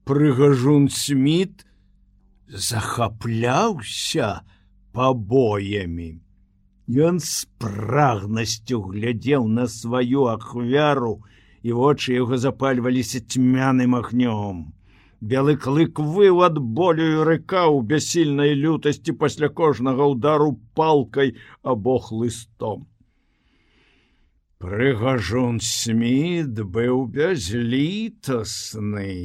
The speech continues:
як бываюць бязлітаснымі толькі палахліўцы.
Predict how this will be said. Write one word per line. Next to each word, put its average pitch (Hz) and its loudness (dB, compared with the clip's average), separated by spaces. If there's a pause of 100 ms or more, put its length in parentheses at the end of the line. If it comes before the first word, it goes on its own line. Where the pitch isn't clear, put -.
як 107 -4
бываюць 120 0
бязлітаснымі 127 -2 (720)
толькі 110 -4 (100)
палахліўцы. 107 -6